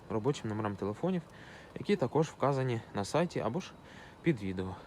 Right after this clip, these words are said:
З радістю зробимо вам знижечку і зробимо вашу покупку, повторюсь,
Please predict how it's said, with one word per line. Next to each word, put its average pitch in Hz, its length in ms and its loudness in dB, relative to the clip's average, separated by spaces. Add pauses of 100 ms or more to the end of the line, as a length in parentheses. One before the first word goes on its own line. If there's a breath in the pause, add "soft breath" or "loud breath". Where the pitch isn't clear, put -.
(240 loud breath)
З 113 100 0
радістю 120 360 4
зробимо 117 280 0
вам 135 140 0
знижечку 180 480 0 (840 loud breath)
і 190 160 6 (1160)
зробимо 110 420 2
вашу 107 180 -4
покупку, 160 440 0
повторюсь, - 500 0